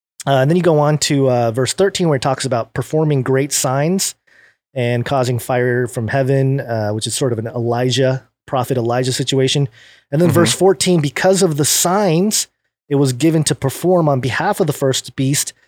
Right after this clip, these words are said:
Speaker 1: It deceived those who dwell on the earth, telling them to make an image to the beast that had been wounded by the sword and yet lived. And so again, very interesting that, uh, uh, this wound that takes place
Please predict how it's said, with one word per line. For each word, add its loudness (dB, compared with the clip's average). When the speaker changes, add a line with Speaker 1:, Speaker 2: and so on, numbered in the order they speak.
Speaker 1:
It -10
deceived 0
those 2
who -2
dwell 0
on 2
the -2
earth, -2
telling 0
them 0
to -4
make -2
an -4
image -2
to -4
the -6
beast -4
that 0
had -2
been -4
wounded -4
by -2
the -8
sword -6
and -6
yet -6
lived. 0
And 2
so 2
again, 2
very 2
interesting 0
that, 0
uh, 2
uh, 0
this -2
wound 2
that 2
takes -2
place 0